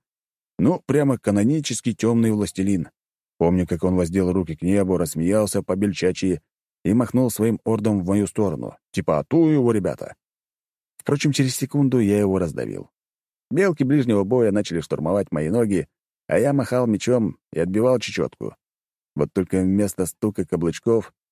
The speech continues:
слышался в основном хруст маленьких косточек. Все это напомнило мне рейд на великана. Что ж, неправильно из меня вышел великан. Вместо того, чтобы быть тупым и неповоротливым,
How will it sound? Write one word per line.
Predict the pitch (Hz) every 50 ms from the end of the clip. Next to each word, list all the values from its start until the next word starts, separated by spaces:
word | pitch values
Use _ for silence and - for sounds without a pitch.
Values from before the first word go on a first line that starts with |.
| _ _ -
слышался | - - 131 147 143 - 131 113 - - 113
в | 107
основном | 101 - 104 101 101 104 107 98 85
хруст | - - 95 120 123 107 - - -
маленьких | 104 95 92 101 101 92 - 90 - -
косточек. | - 60 58 57 - - - - - - _ _ _ _ _ _ _ _ _ _ _ _ _ _ _ _ _ _ _ _ -
Все | - - 185
это | 190 - 190
напомнило | 175 170 160 156 170 165 160 160 151 143 139 135
мне | 131 123 123 120 120
рейд | 120 123 135 135 131 - -
на | 110 110 113 113
великана. | 117 117 117 113 - - 131 123 107 76 52 50 - - _ _ _ _ _ _ -
Что | - - - 62 -
ж, | - - - _ _ _ _ _ _ _ _ _ _ _ _ _ _ -
неправильно | - 92 107 - 165 175 185 196 190 185 185 185 185 180
из | 170 151
меня | 160 156 143 143 143 147 139
вышел | 123 131 131 - - 131 127 120
великан. | 110 98 95 101 - - 73 78 80 78 78 76 - - _ _ _ _ _ _ _ _ _ _ _ _ -
Вместо | - 78 85 101 107 101 - - _
того, | - 95 95 101 104 95
чтобы | - - 87 90 90
быть | 87 95 85 -
тупым | - 85 - - 110 113 107 98
и | 90
неповоротливым, | 87 76 - 80 80 82 101 107 104 - 104 101 92 87